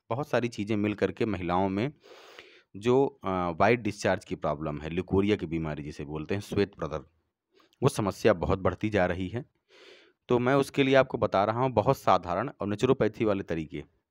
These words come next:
ये इतने प्रभावकारी हैं कि एकदम चमत्कारी और विस्मयकारी हैं। आप कच्चा केला लीजिए, छाया में उसको सुखा लीजिए, सुखा के पाउडर बना लीजिए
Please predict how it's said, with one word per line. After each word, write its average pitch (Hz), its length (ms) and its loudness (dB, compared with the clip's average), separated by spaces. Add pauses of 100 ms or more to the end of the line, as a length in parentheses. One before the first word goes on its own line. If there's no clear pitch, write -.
(880)
ये 139 160 2
इतने 123 340 4
प्रभावकारी 107 680 2
हैं 104 260 -6
कि 110 140 -2
एकदम 139 300 2
चमत्कारी 110 580 2
और 113 120 2
विस्मयकारी 101 600 0
हैं। 85 280 -8 (1200)
आप 113 260 6
कच्चा 135 260 4
केला 113 280 0
लीजिए, 131 320 -2
छाया 107 360 0
में 117 100 -2
उसको 120 180 -4
सुखा 98 340 -6
लीजिए, 73 240 -10
सुखा - 320 -4
के 127 100 -8
पाउडर 92 380 -2
बना 80 220 -10
लीजिए 67 380 -18